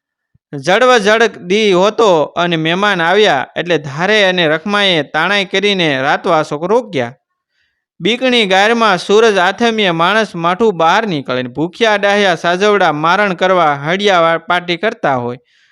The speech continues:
એવા ટાણે મહેમાનને કોણ હાલવા દે? પૂનમસિંહ તો રાતવાસો રહી ગયો. નેહડાની બાર ધારાએ પોતાના પડખામાં પૂનમસિંહનો ખાટલો ઢાળ્યો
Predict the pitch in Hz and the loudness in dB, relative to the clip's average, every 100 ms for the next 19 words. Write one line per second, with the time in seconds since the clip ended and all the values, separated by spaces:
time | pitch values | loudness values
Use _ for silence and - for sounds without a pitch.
0 | _ _ 165 214 208 185 190 196 160 165 | _ _ 0 2 2 0 -2 -2 -2 -2
1 | 196 196 190 180 226 262 180 139 156 180 | -2 -2 -4 -4 -2 0 -2 0 0 2
2 | 156 131 131 123 - _ _ _ _ _ | 0 0 -4 -8 -14 _ _ _ _ _
3 | - 208 214 208 196 202 180 160 147 _ | -4 -2 0 -2 -2 0 0 0 -4 _
4 | _ 156 147 170 214 202 180 180 156 170 | _ -2 0 0 2 2 2 2 0 2
5 | 202 175 135 123 - _ _ - 165 196 | 0 0 0 -4 -12 _ _ -8 -4 -2
6 | 202 190 170 151 170 190 180 151 165 190 | 0 0 -2 -2 0 2 0 -2 0 0
7 | 185 151 160 185 190 175 147 - _ _ | 0 0 -2 -2 -2 -2 -4 -8 _ _
8 | _ _ _ 175 202 208 196 180 160 151 | _ _ _ -2 -2 -2 -2 0 -2 -4
9 | 180 208 208 202 196 175 147 - 175 185 | -4 -2 -2 -4 -4 -2 -4 -4 -4 -2
10 | 202 190 190 214 247 160 | 0 0 2 0 2 -2